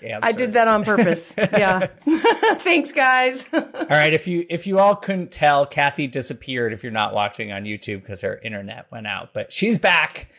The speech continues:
Speaker 1: and she's ready for the actual part of the show. She just comes in last place for the trivia game. Scott and Jay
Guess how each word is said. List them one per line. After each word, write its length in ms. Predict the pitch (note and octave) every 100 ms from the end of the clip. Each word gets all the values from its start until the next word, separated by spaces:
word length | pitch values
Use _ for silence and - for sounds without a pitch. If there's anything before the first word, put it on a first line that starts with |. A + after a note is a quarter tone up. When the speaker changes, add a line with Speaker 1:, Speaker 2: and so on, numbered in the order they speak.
| - -
Speaker 1:
and 160 | C3 B2+
she's 240 | D3 A#2+
ready 300 | D3+ D3+ C#3+
for 260 | C3+ C#3+ B2
the 320 | B2 A2+ G#2 _ _ _ _ _ _ -
actual 420 | C3 - B2 G#2
part 260 | - G2+
of 80 | F#2
the 100 | G2+
show. 380 | - - G2 F#2+
She 300 | - G#2+ G2
just 400 | G#2+ G2+ - -
comes 300 | - F#2+ F#2+
in 100 | F#2+
last 300 | F#2 G2 -
place 260 | F#2+ A#2 -
for 240 | - G#2+
the 380 | A2 A2 A2+ G2+ _ _
trivia 380 | - F#3+ F#3 E3
game. 380 | E3 D#3+ D3+ C#3 _ _
Scott 340 | - A3+ A3
and 100 | G3
Jay 480 | E3 E3+ E3 E3 C#3